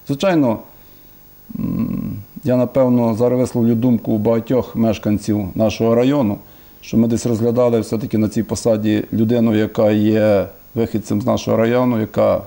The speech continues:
ну, напевно, більше володіє, розбирається в ситуації. Але ми поважаємо і сприймаємо думку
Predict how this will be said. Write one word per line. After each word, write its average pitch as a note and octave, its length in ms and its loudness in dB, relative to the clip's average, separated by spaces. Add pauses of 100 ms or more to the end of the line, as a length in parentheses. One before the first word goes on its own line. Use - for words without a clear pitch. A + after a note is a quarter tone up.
ну, A2+ 320 -6
напевно, G2 380 -4
більше G2 400 -2 (120)
володіє, G#2 460 0
розбирається G#2 560 0
в F#2+ 60 -6
ситуації. F#2+ 600 -2 (340)
Але E3 300 2 (560)
ми A#2+ 520 0 (240)
поважаємо B2+ 520 4
і G#2 40 2
сприймаємо A#2 520 0
думку G#2 420 -2